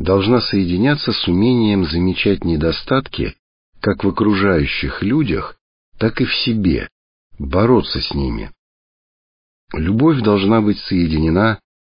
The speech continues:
с мудростью. Мудрость — это ум, соединенный с добротой. Ум без доброты — хитрость, которая рано или поздно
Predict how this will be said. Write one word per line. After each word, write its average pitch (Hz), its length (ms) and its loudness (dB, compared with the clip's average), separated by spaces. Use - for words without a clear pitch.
с - 180 -4
мудростью. 85 840 -2
Мудрость — 95 840 0
это - 420 -4
ум, 147 340 2
соединенный 95 920 2
с 85 100 -6
добротой. 78 720 -2
Ум 107 300 4
без 78 200 0
доброты — 85 580 0
хитрость, - 800 -2
которая 92 480 2
рано 82 460 2
или 69 220 -4
поздно 82 560 -2